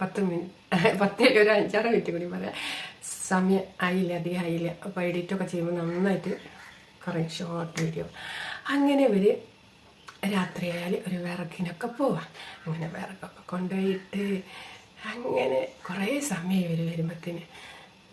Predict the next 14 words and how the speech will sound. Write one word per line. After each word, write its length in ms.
അല്ല, 140
അപ്പൊ 320
ഇവൻ 180
പറഞ്ഞല്ലോ, 520
പിന്നെ, 400
ആ, 40
അതൊക്കെ 400
വേണു 340
പറ-, 220
വേണുവിനോട് 440
പറഞ്ഞല്ലോ 380
ഈ 80
സ്നേഹിക്കണം 440
എന്നൊക്കെ. 300